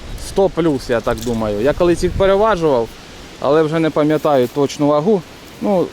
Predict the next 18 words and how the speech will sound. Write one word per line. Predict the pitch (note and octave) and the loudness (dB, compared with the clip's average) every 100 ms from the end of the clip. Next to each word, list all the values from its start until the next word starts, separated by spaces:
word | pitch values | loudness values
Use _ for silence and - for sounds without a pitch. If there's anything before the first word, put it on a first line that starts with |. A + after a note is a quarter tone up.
| - | 0
точна | G3 - D#3+ | -2 2 2
вага | D#3 F3+ | 2 2
тут | D3+ D#3+ | 0 -4
не | D3 | -4
потрібна | C3+ C#3+ C3 A#2 G#2+ G2+ | -2 -2 -2 -4 -4 -6
мені. | G#2+ A2+ G2+ F2+ - - - - - - - - - - - - - - - - - - - - - - - - - - - - - - - - - - - - - - - - - - A2+ | -4 -6 -6 -10 -18 -20 -20 -20 -20 -20 -20 -20 -14 -14 -14 -20 -20 -20 -20 -20 -20 -20 -20 -20 -20 -20 -20 -20 -20 -18 -18 -18 -18 -20 -18 -18 -18 -18 -18 -20 -20 -20 -20 -20 -20 -18 -4
Бовть. | A#2 E3+ E3+ - - - - - - - - - A#2 | 0 0 0 -12 -18 -18 -18 -18 -18 -18 -20 -12 -8
Упала | A#2+ - F3+ E3+ E3 | -6 0 2 2 2
приманка, | E3 E3 D#3+ D3 D3 C3 | 0 0 0 0 0 2
я | C3 C3 - - - | 2 0 -4 -18 -8
кілька | D#3+ D3+ D#3 D3+ | -4 -2 2 2
обертів | D3 C#3 C#3 D#3 C#3 | 2 0 0 -4 0
катушкою | E3+ A3 A3 - D#3 C#3 - - - - - - - - - - | 0 0 0 2 2 2 -4 -16 -18 -18 -18 -18 -18 -18 -18 -8
і | A2+ | -8
пауза. | - C3 B2+ B2 A#2+ A2+ A2 G#2 - - - B2 | -2 0 2 2 0 0 -2 -4 -16 -18 -10 -2
І | C#3 | -2
знову | A#2+ C3+ B2+ A#2+ | 0 0 0 0
так. | A#2 | -2